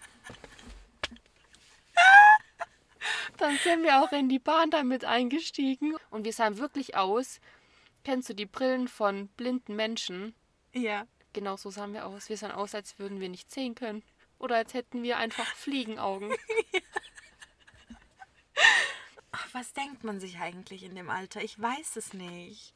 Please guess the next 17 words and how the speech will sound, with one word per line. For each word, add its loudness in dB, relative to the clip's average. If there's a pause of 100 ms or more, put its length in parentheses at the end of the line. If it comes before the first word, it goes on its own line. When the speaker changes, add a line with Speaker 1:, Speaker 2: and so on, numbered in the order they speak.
(1160)
Speaker 2:
Oder -4
eine -4
Zeit -4
lang -6
waren -8
auch -8
diese -14
Tattoo-Ketten -10
in, -10
die -6
du -6
um -10
den -12
Hals -6
getragen -10
hast. -10
Speaker 1:
Mhm. -6